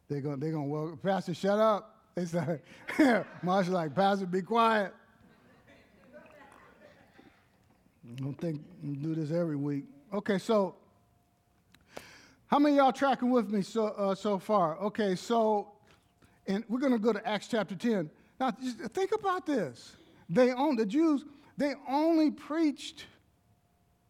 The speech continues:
to their own people. And yet God still moved. And people were getting saved. I mean, on the day of Pentecost, and when it preached, three thousand people got saved.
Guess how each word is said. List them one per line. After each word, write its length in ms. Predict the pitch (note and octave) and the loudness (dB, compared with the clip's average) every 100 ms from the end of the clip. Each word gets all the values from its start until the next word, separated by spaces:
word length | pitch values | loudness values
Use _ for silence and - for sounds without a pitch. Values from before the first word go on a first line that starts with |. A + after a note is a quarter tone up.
| _ _ - | _ _ -2
to 120 | C#4 | 2
their 180 | C4+ G3+ | 2 0
own 260 | C4 C4+ A#3+ | 0 0 -2
people. 540 | C4 D#4 - D3 - _ _ _ _ _ _ _ _ _ _ _ _ _ _ _ | -6 -6 -8 -14 -16 _ _ _ _ _ _ _ _ _ _ _ _ _ _ _
And 160 | C4 C#4 | 0 2
yet 180 | D#4 A3+ | 2 2
God 240 | D#4+ E4+ | 0 0
still 280 | - D#4+ D4+ | -4 0 2
moved. 440 | D4 F4+ D#4 - - _ _ _ _ _ _ _ _ | 2 2 -2 -8 -16 _ _ _ _ _ _ _ _
And 80 | G#3 | -6
people 260 | - D#4 D#4 | -2 -2 -2
were 60 | |
getting 240 | A#3 C#4 A3+ | -2 -4 -6
saved. 560 | - A#3 D4 B3+ C3 - _ _ _ _ _ | -8 -8 -6 -4 -6 -10 _ _ _ _ _
I 80 | A#3 | 0
mean, 160 | C4+ C4+ | 2 2
on 140 | C4 | 2
the 60 | A#3+ | 2
day 160 | C4 | 4
of 160 | C4+ B3+ | 2 2
Pentecost, 500 | D4+ D4+ A#3+ G#3+ F3+ | -2 -2 -2 -4 -2
and 200 | G3+ G3 | -4 -4
when 140 | A3+ | -4
it 80 | G3+ | -6
preached, 340 | - C4+ F3+ - | -6 -6 -6 -4
three 180 | C4 | -4
thousand 440 | A#3+ C4 C4+ A#3+ A3 | -2 -2 -2 -4 -6
people 260 | D#4+ - | -6 -6
got 260 | C#3+ G#3+ - | -8 -10 -10
saved. 380 | - C#4 D4 G#3+ | -10 -12 -12 -18